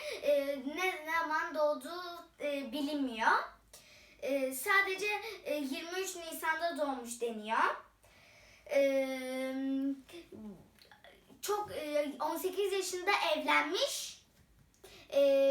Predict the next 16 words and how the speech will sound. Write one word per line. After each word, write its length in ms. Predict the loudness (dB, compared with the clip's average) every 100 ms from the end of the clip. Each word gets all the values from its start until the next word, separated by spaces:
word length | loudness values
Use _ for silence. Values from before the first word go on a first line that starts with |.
| 4
ve 440 | 8 8 8 4 -2
üç 120 | -2
tane 340 | 0 2 2
çocuğu 420 | 0 -4 -2 0 0
olmuş. 600 | -2 -4 -4 -6 -8 -12 _ _ _ _ -20 -20 -20 -20 -8
E, 100 | 2 4 4 2 -4 -10 -14 -14 -12 -6
elli 340 | -2 0 0 -4
iki 200 | -4 -4
yaşında, 540 | -2 -4 -6 -6 -2 -4 -4 -14 -14 -8
e, 120 | -4 -2 0 0 -2 0
da 100 | 2 4 2 2
ölmüş 680 | 2 2 -2 -4 -4 -8 -12 -20 -20 -20
ve, 240 | -4 6 6 6 2 -4 -20 -20
e, 1000 | -18 -16 -18 -20 -20 -20 -20 -16 -10 -10
bize 320 | -6 -2 -2 -2
bir 160 | -4